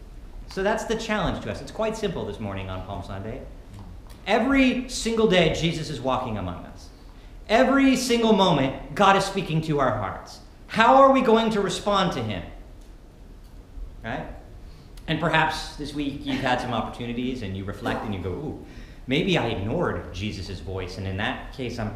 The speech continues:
pretty much in opposition to him in that area of my life. Maybe I need to submit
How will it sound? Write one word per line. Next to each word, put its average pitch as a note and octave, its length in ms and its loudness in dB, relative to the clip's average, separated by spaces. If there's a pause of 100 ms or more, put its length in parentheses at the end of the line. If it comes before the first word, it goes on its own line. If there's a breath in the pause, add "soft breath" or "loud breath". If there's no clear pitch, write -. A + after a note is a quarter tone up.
(100)
pretty C3+ 160 -6
much A#2+ 240 -4
in A2+ 80 -6
opposition - 540 -6
to G2 100 -8
him F2 140 -2
in F2+ 80 -2
that F#2 180 -6
area F2+ 240 -6
of F2 80 -10
my F2 100 -6
life. F2 220 -4 (280 loud breath)
Maybe C#3+ 300 0
I C3+ 80 4
need C3 160 0
to B2+ 60 -6
submit F3+ 640 -2